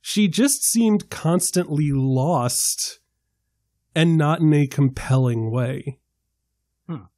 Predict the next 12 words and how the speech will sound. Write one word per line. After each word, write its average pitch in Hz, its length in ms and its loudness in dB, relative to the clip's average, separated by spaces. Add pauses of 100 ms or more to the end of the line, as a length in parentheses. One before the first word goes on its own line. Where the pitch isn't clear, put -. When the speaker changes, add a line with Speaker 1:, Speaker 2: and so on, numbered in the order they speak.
Speaker 1:
And 151 140 2
so 175 160 2
if 175 100 2
she's 294 320 2
the 240 100 -4
protagonist 151 1200 -2 (460)
and, 151 180 2
like, 147 260 0
the 147 160 -2
audience 147 480 2
entry 180 400 0
character, 120 800 -4